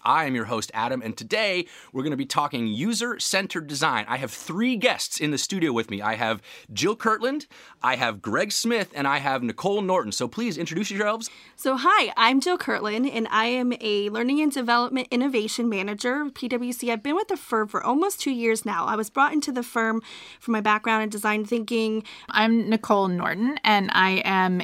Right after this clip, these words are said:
Speaker 3: a experienced design lead with the Your Tomorrow team. I came in to the firm as an art director to work with what became the creative team and have since moved over to Your Tomorrow.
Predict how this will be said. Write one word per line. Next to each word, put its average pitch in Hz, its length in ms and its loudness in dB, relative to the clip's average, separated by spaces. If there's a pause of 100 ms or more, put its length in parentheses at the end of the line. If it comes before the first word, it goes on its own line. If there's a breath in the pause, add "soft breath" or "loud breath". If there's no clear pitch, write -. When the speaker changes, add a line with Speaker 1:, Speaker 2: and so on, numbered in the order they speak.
Speaker 3:
a 175 360 4 (100)
experienced 196 640 -2
design 190 400 2
lead 240 180 2
with 240 140 -2
the 190 80 -4
Your 190 160 0
Tomorrow 185 320 0 (160)
team. 311 320 -2 (140)
I 196 80 -2
came 202 280 0
in 190 380 0 (140)
to 208 100 -4
the 196 100 -2
firm 175 460 2
as 180 220 2
an 175 160 -6
art 180 160 2
director 254 580 2 (280)
to - 140 0
work 196 300 2
with 190 300 2
what 180 320 0 (100)
became 190 520 -2
the 180 100 -2
creative 185 520 -2
team - 400 -10
and 185 200 -2
have 190 120 -2
since 185 440 -4
moved 185 200 -2
over 170 300 0
to 196 160 -6
Your 202 160 -6
Tomorrow. 277 340 0